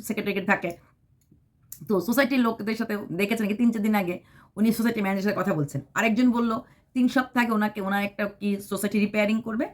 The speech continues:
ওনার একটা ওয়াটার ট্যাঙ্ক বাইরে ছিল, বলছেন "এটা আপনাকে সরাতে হবে, কারণ আমরা এখানে রিপেয়ারিং করবো।" তার মানে উনি সোসাইটির কাজকর্মতে অ্যাক্টিভ ছিলেন, তো একদম নিজেকে একঘরে করে রাখেননি।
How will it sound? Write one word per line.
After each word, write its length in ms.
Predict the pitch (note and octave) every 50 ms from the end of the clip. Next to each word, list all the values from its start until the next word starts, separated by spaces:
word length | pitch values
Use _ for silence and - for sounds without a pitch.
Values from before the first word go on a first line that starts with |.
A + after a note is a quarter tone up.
| - - - _ _
ওনার 180 | - - A3+ A#3
একটা 120 | A3 A3+
ওয়াটার 280 | F#3+ G3+ G3+ A3+ A#3 A3+
ট্যাঙ্ক 220 | - A3+ A3 G3+
বাইরে 240 | F#3 F#3+ F#3+ G#3 A#3+
ছিল, 200 | A#3 D4+ D#4+ G4+
বলছেন 300 | G4 G3+ G3 G3 - G3+
"এটা 200 | F#3 F#3 - G3+
আপনাকে 200 | G3+ - G3+ -
সরাতে 260 | - A3 A3+ A3+ C4
হবে, 80 | - D4+
কারণ 180 | - G3 F#3 F3+
আমরা 200 | F3 F3 F3 F#3
এখানে 200 | - A#3+ D#4+ F#4+ -
রিপেয়ারিং 400 | G#3+ G#3 - G3 F#3 E3+ F3 D#3+
করবো।" 220 | D#3+ D3+ D3 D3
তার 260 | - - - C4 C#4+
মানে 200 | E4 F4+ D4+ A#3
উনি 240 | A#3 C#4 D4 A3+ A3+ - - - - - _ -
সোসাইটির 340 | B3 A3+ E4+ E4 E4+ D#4+
কাজকর্মতে 580 | - C4 A#3 A3+ - - A3+ A3+ A3 G#3+ - D4
অ্যাক্টিভ 320 | A#3+ A3+ - - C4 - -
ছিলেন, 280 | - - G3+ D#3 C#3+ C#3+ - _ _ _ _ _ -
তো 60 | - - -
একদম 400 | C4+ C#4+ A3+ G#3+ G#3+ D#4+ E4+ E4
নিজেকে 340 | C#4+ C4 G#3+ C4+ C4+ - F#3+
একঘরে 420 | - - F#3 F3 D#3+ - A3 G#3+
করে 160 | G#3+ A3 F#3 D3+
রাখেননি। 420 | D3 D3 - C#3+ C3+ C#3 C#3+